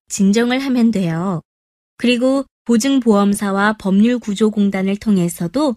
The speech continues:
받을 수 있어요. 내일 근로계약서랑 달력, 월급 명세서를 모두 가지고 오세요.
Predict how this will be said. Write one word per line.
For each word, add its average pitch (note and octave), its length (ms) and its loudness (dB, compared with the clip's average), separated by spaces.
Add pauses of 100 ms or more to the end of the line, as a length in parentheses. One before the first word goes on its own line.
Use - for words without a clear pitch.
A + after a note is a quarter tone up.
받을 F#3+ 340 -2
수 - 180 -4
있어요. F3 720 -2 (320)
내일 G3+ 520 4 (340)
근로계약서랑 G#3+ 1200 2 (120)
달력, F#3 680 -2 (220)
월급 A3 340 4
명세서를 G#3 800 2
모두 F3 380 -2
가지고 F#3 420 -4
오세요. F#3+ 600 0